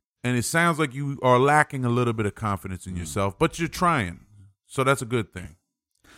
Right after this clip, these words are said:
Speaker 1: Trying is,
Speaker 2: yeah.
Speaker 1: uh, is confident. So you just need to try a little more confidently.
Speaker 2: Well, but his question was, though, what's the best way to avoid the flings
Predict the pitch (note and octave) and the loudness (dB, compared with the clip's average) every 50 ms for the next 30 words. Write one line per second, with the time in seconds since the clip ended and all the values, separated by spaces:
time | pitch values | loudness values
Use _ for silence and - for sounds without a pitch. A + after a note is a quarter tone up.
0 | _ _ _ - C#3 D3+ D#3+ E3 E3+ E3 D#3+ D#3+ D3 C3 B2 F2+ F2+ B2+ B2 A#2+ | _ _ _ 2 4 6 6 6 6 4 2 2 2 2 2 2 4 4 4 6
1 | A#2 A2+ A2+ - - A#2+ A#2 - - - C3+ A#2+ G2+ - - E2+ E2+ - - _ | 4 4 2 0 0 0 -2 -2 -2 -4 -4 -4 -4 -6 -10 -16 -16 -16 -20 _
2 | _ - - - - - _ _ _ - A#2+ A#2+ A#2+ B2+ B2+ C#3 C#3 B2 D#3 D3+ | _ -18 -18 -18 -18 -20 _ _ _ -2 0 2 2 2 0 0 -2 -2 -2 0
3 | C3 B2 - - - - B2+ B2+ B2 A#2 A2 G#2+ A2+ A2+ A#2 A2+ A2+ G#2+ G2 - | 0 0 -2 -2 0 4 6 6 6 6 6 4 2 0 0 -2 -2 -4 -4 -6
4 | - - A#2+ A#2 A2 - - F#2 F2+ E2+ - - A2+ A2+ G#2 F#2+ A#2 A#2 G#2+ G2 | -10 -8 -8 -6 -6 -8 -8 -10 -10 -8 2 6 6 6 8 8 8 6 6 6
5 | F2+ - - - D#3 G3+ G3+ - - G2 F2+ E2+ D#2+ D#2+ D#2+ E2 D#2 D2+ C#2+ C#2 | 2 0 4 6 6 6 6 4 0 0 0 0 0 0 0 0 0 0 -2 2
6 | E2 G#2+ C#3 - - - A2 G#2 G2 G2 - A#2 A2 - - A2 A2+ A2 G#2 - | 4 4 4 4 2 -2 -6 -6 -2 2 2 2 2 2 0 -2 0 0 0 0
7 | - G2 F#2 F2 D#2+ G2 A2 A#2+ A2+ G2+ E2 E2+ - - - - D#3 F3+ D#3 A#2+ | 0 0 0 0 2 4 4 4 4 4 0 -4 -8 -8 -4 0 2 4 4 4
8 | G2 F2 F2+ F2+ F2+ F2+ - - | 2 0 -2 -4 -6 -10 -14 -20